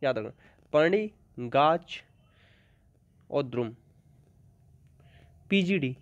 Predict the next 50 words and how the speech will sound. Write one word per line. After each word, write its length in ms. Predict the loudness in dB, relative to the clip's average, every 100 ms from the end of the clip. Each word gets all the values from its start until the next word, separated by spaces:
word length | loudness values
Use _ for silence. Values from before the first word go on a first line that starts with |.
| -12
इस 120 | -6
तरीके 220 | -4 -2 -2
से 60 |
थोड़ा 180 | -2 -4
सा 80 | -2
याद 160 | -4 -4
रखना। 120 | -10 -12 -14 2
देखो, 160 | 2
पर्णी 320 | 4 2 2 2
तो 80 | 2
ऐसे 160 | 4
याद 180 | 4 2
रख 100 | -2
सकते 200 | -4 -6
हो, 60 | -2
पत-, 220 | -4 -4 0
पर्ण 200 | 2 2
मतलब 260 | 0 -2 0
क्या 100 | 0
होता 140 | 2
है? 80 | 0
पत्ता। 300 | -2 0 -4 -4 -14 -20 -2
पत्ता 240 | 0 4 2
किस 140 | 2
पे 100 | -2
होते 180 | -2 -4
हैं? 100 | -8 -18 -20 -10
बिटप 280 | 0 2 2
पे 60 | 2
होते 200 | 0 0
हैं, 80 | -10 -14 -2
पेड़ 160 | 4 4
पे 100 | 2
होते 180 | -2 -6
हैं। 480 | -12 -20 -20 -16 -4
ठीक 140 | -2
है, 80 | -4 -14 -20 -20 -20 -20 -20 -20 -18 -6
नेक्स्ट, 320 | -4 -4 -14 -20 -20 -20 -20 -20 -20 -20 -4
नेक्स्ट 280 | 0 0 -2
है 40 |
प्रादुर्भाव। 640 | 2 4 4 2 2 2 0 _ -20 -20 -20 -20 -16 4
प्रादुर्भाव 460 | 6 6 4 2 2
में 140 | -2 -6
संधि 260 | -4 0
बताना 280 | 0 -2 -4
है, 80 | -8 _ _ _ _ _
तो 60 | -12
प्रादोह 1040 | -4 2 4 2 -4 -14 -6 -2 0 0
धन 240 | 0 -2 0
भाव, 300 | 0 0 -2